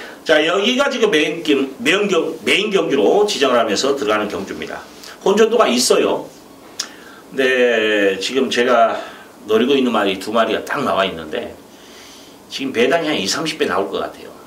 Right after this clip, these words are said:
이게 한번 승부 봅니다. 그리고 이제 방어로 인기만들 되는 말들은 좀 보험 처리합니다. 이거 진짜 들어와야 돼.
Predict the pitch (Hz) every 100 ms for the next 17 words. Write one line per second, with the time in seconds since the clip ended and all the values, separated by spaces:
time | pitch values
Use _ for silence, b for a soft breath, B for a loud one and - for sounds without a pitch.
0 | - - 123 202 - 165 170 - - 185
1 | 151 92 107 92 95 107 98 - - 131
2 | 156 143 95 - - 123 131 120 104 92
3 | 98 117 135 - 135 123 104 101 - 123
4 | - - 147 - 156 76 95 - - -
5 | - - - B B B B B - 110
6 | 156 - - - 101 90 - -